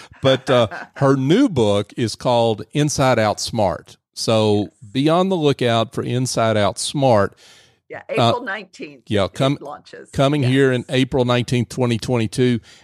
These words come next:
Speaker 1: And Own Your Own Shift, yeah, I got that right, is out. <laughs> It's been out. You can get it right now. Um,
Speaker 2: Absolutely.
Speaker 1: so I wanted to clarify that for everyone.
Speaker 2: Thank you.
Speaker 1: Yeah, but Stacy, uh, wow, again, thank you so much for coming on. Before we let you go, I would love it if you could,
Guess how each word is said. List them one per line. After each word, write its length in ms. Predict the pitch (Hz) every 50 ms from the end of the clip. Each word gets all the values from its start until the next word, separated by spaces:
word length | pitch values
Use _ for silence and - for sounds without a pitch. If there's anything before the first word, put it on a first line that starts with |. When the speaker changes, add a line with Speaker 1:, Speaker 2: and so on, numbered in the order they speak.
| _ _
Speaker 1:
And 380 | - 123 123 123 120 120 117 - - _
Own 220 | 120 139 160 175
Your 160 | 170 165 165 160
Own 180 | 156 151 135
Shift, 640 | 127 - - - 165 165 170 165 160 - - - - - _ _ _ _ _
yeah, 120 | - 82
I 20 | 85
got 180 | 95 101 98 -
that 160 | 104 95 -
right, 260 | 101 101 85 85 92 - - - - _ -
is 160 | 139 127 - -
out. 380 | 147 139 127 104 90 - - - -
<laughs> 60 | - - - - - 494 - - 131 120 - - 208 190 -
It's 160 | 120 107 -
been 220 | - 135 156 156
out. 360 | 147 131 131 131 127 123 - 147
You 120 | 123 123
can 120 | 113 113
get 160 | 117 120 127 110
it 80 | 104
right 260 | 98 110 107 104 101
now. 320 | - 107 101 95 85 80 - - - - - - - _ -
Um, 240 | 120 120 117 113 110
Speaker 2:
Absolutely. 520 | 104 98 - _ - - - - - -
Speaker 1:
so 200 | - - 143 123
I 100 | 123 127 131
wanted 240 | 139 139 135 135 120
to 60 | 113
clarify 500 | - - 135 120 117 110 - 113 104 104
that 220 | 101 104 107 - -
for 140 | - 107 101
everyone. 540 | 101 95 98 95 95 92 98 98 98 95 90
Speaker 2:
Thank 80 | -
you. 260 | 233 - - - - _ _
Speaker 1:
Yeah, 260 | 127 113 110 98 95 -
but 160 | - 113 104 -
Stacy, 600 | - - - 175 165 151 - - 143 127 113 -
uh, 260 | - 143 131 123 117 113 110 - - _ _ _
wow, 300 | _ - 135 117 110 110
again, 480 | 123 123 123 147 131 127 117 104 101 101
thank 240 | - 160 147 135 -
you 60 | 123
so 180 | 107 - - 135
much 220 | 123 113 113 -
for 100 | - -
coming 300 | 95 - 127 120 110 107 107
on. 260 | 107 110 107 104 107
Before 360 | 104 104 101 - - 160 151
we 120 | 143 135 123
let 280 | 113 123 117 - -
you 60 | - 95
go, 380 | 90 107 104 107 107 104 98 -
I 80 | 120 113
would 180 | 107 104 98
love 260 | 101 101 110 113 110 110
it 100 | 107 101
if 120 | 95 92
you 120 | 101 104 107
could, 300 | - - 98 95 87 90